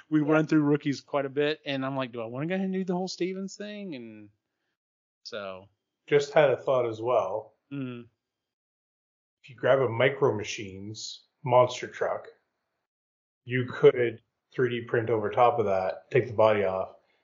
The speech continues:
Speaker 3: and have the little, uh
Speaker 1: The R T V?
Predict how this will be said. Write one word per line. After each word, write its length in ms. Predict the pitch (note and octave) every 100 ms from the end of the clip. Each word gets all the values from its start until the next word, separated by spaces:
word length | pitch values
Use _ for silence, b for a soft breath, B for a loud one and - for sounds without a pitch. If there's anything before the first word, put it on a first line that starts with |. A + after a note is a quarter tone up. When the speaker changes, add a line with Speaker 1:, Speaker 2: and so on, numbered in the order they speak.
| _
Speaker 3:
and 160 | A#2 G#2+
have 600 | - G#2+ G#2 G2 G#2 - _ _ _ _
the 80 | B2
little, 520 | A2 A#2 A2 G#2+ G#2+ G2+
uh 420 | F#2+ F#2+ F#2+ F#2+ - _ _ _ _
Speaker 1:
The 60 | C#3
R 120 | C#3
T 160 | D3+
V? 280 | C#3+ D#3 F3